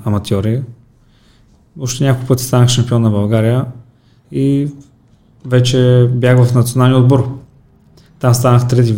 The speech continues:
на едно европейско. А, ходих, имам участие на световно първенство и затвърдих моята позиция в националния отбор.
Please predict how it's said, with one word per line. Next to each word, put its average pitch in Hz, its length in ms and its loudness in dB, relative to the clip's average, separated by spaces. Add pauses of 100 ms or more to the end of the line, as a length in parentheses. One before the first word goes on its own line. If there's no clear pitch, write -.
(120)
на 117 140 0
едно 117 160 2
европейско. 113 680 -2 (1040)
А, 123 180 -4
ходих, 123 320 2 (480)
имам 127 200 4
участие 123 340 0
на 123 80 2
световно 120 420 -2
първенство 117 640 -2 (1000)
и 156 60 0
затвърдих 151 500 0
моята 156 300 0
позиция 131 420 2
в 143 140 0 (100)
националния 135 460 0
отбор. 120 300 2